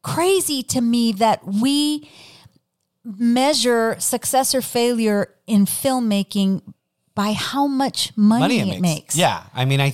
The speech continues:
Speaker 2: uh, yes. And that is
Speaker 1: Because people are,
Speaker 2: fucking
Speaker 1: because
Speaker 2: tragic.
Speaker 1: people are gonna miss this movie.
Speaker 2: Oh man. W-, I, look, we watch,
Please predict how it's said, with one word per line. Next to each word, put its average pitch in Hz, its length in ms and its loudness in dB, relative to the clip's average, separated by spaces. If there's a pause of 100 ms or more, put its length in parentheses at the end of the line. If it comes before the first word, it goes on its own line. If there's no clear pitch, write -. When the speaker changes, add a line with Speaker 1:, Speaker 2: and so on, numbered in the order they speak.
(120)
Speaker 2:
uh, 131 120 -2
yes. 107 340 -4
And 113 140 0
that 117 140 0
is - 460 -8 (680)
Speaker 1:
Because 302 360 -2
people 339 340 -2
are, 311 120 4
Speaker 2:
fucking 127 100 -2 (200)
Speaker 1:
because - 260 0
Speaker 2:
tragic. 190 140 -10
Speaker 1:
people 403 300 -2
are 381 120 4
gonna 311 220 -4
miss 294 360 -2
this - 280 -4
movie. 180 440 -2 (340)
Speaker 2:
Oh 233 220 4
man. 277 240 -4
W-, - 240 -18
I, 202 120 -2
look, 170 400 -8
we 156 280 -6
watch, 190 400 0